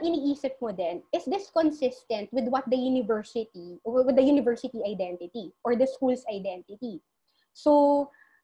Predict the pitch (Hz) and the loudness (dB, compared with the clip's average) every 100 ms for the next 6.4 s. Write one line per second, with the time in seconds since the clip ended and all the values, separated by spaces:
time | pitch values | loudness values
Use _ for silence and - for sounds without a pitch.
0 | _ _ _ - 233 349 403 - - 262 | _ _ _ -4 2 4 2 -2 2 4
1 | 277 320 381 277 233 214 285 311 254 214 | 6 6 6 4 2 2 -2 -2 -4 0
2 | 262 - 302 254 233 254 - _ _ - | -2 2 4 4 2 -2 -6 _ _ 0
3 | 247 240 233 233 220 269 262 262 208 240 | 4 4 4 2 -2 0 2 2 0 -2
4 | - 359 - 285 240 208 190 185 202 262 | 0 -2 2 0 2 2 0 -2 -6 -8
5 | 311 - - 262 269 302 - 311 359 359 | -8 -8 0 0 0 -2 0 2 0 0
6 | 247 196 202 262 | 0 0 0 -4